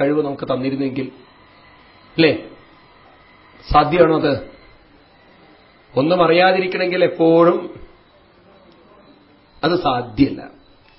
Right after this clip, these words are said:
പിന്നെ എങ്ങനെ നമ്മൾ ദുഃഖിക്കാതെ ജീവിക്കും? സാധ്യമാണോ ദുഃഖിക്കാതെ ജീവിക്കല്? സാധ്യമാണോ? ഒരു സാധാരണക്കാരന്റെ ദൃഷ്ടിയിൽ, ആ,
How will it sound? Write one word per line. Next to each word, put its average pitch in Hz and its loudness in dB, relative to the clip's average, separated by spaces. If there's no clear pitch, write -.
പിന്നെ 220 2
എങ്ങനെ 214 2
നമ്മൾ 165 -2
ദുഃഖിക്കാതെ 139 -4
ജീവിക്കും? 117 -10
സാധ്യമാണോ 135 0
ദുഃഖിക്കാതെ 123 -8
ജീവിക്കല്? 113 -12
സാധ്യമാണോ? 143 0
ഒരു 180 0
സാധാരണക്കാരന്റെ 175 0
ദൃഷ്ടിയിൽ, 135 0
ആ, 101 0